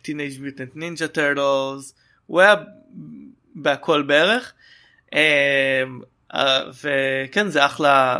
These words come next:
זה אחלה סרט, בימו אותו אריק רדומסקי וברוס טים, שבימו גם ב-, בסדרת טלוויזיה. אה, לחובבי בטמן וחובבי הסדרה המצוירת שווה לראות.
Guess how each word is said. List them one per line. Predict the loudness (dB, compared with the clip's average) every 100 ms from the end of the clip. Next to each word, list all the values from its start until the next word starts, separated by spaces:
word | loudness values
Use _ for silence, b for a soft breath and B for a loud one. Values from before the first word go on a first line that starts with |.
| -6
זה | 0 0
אחלה | 2 -6
סרט, | 2 4 4 0 -4
בימו | -8 -6
אותו | 0
אריק | 2 2 2
רדומסקי | 0 0 -2 -4 -4
וברוס | -2 -4 -2
טים, | 2 2 2
שבימו | -4 -4 -6 -8 -6
גם | -4 2
ב-, | 4 4 2 -2 b b b -8
בסדרת | -6 -4 0 0 0
טלוויזיה. | -6 -2 -2 2 4 6 4 -2 b b b b _ 0
אה, | 4 4 2 0
לחובבי | -2 -4 -6 0 4
בטמן | 4 2 -2 -6
וחובבי | -6 -2 2
הסדרה | 2 2 2 2
המצוירת | 2 0 0 0
שווה | -4 -6
לראות. | -4 -6 -10 -20